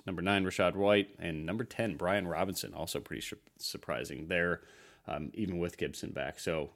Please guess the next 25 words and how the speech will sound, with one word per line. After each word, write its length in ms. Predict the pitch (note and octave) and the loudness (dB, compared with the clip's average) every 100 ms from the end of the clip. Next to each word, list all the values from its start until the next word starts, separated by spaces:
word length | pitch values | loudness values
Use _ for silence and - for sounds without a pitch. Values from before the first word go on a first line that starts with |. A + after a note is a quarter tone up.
| E2 | -4
Ramondre 400 | G2+ A#2 A2+ G#2 | 0 2 2 0
Stevenson 600 | - F#2+ G2+ - G#2 G#2+ | 2 2 2 2 0 0
going 380 | - F#2 F#2 F2+ - | -2 -2 -2 -4 -6
right 420 | F2 F2+ F#2 G2 | -2 2 2 2
below 680 | B2 G2+ G2 F#2 F2 E2 - _ _ _ _ _ _ _ | 2 4 6 6 6 4 -2 _ _ _ _ _ _ _
Christian 280 | - G2+ G2+ | 0 2 4
McCaffrey 600 | F2 - F2 - F2+ E2+ | 2 4 4 4 2 2
in 140 | - F#2+ | 0 0
the 120 | F2 | 0
eighty 180 | F2+ F2+ | 0 0
miles 280 | E2 E2 | 0 -2
expected 540 | F2 F2 - F2 F2 E2 | -4 -6 0 0 2 0
opportunities 540 | D2+ E2 - E2 D#2+ | 0 -2 -4 -2 -2
per 120 | - | -4
game. 340 | D#2 D#2+ D#2+ D#2+ - - - | -4 -2 -2 -4 -10 -20 -6
I'm 100 | G#2 | -2
gonna 100 | G2 | 0
be 160 | F2 F2 | 2 2
all 160 | D#2 | 2
over 200 | D2+ D#2 | 0 -2
Ramondre 360 | D2+ D2+ D#2 D#2 | -4 -4 -2 -4
Stevenson 420 | - - D#2 - | -4 -6 -6 -6
at 100 | - | -8
six 240 | - F2 - | -8 -10 -6
K, 400 | D#2+ D2+ D#2 | -2 0 -2